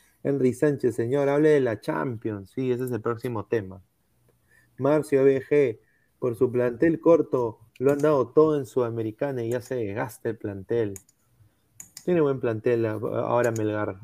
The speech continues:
eh, para la Liga uno también. Juan Carlos A, el año pasado Melgar quedó quinto por jugar con muchos suplentes en el torneo local. Ahí está.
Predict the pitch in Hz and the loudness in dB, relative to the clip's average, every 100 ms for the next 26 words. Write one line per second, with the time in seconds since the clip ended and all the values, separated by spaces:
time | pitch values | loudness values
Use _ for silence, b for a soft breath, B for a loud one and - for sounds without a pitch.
0 | - 113 107 110 107 107 113 117 117 113 | -8 -6 -4 -4 -2 -2 0 0 0 -2
1 | 110 101 101 98 - 117 104 135 131 117 | -6 -10 -10 -12 -6 -4 0 2 2 0
2 | - 131 120 127 135 139 113 120 139 131 | -2 0 0 0 -2 -2 -4 -4 -2 -4
3 | 117 120 131 - 120 127 - 190 214 156 | -4 -2 -2 -2 -2 -2 0 0 2 2
4 | 110 117 101 - b b b - - 120 | 2 0 0 -8 b b b -18 0 0
5 | - 135 156 151 139 151 - 147 113 110 | 0 0 0 0 -2 -2 -4 -6 -6 0
6 | 160 151 151 131 117 110 113 113 131 135 | 0 2 -2 -4 -6 -6 -4 -4 -2 -2
7 | 113 - 131 113 92 - - - 98 - | -2 0 0 0 -4 -12 -18 -16 -18 -12
8 | 123 143 | -4 -2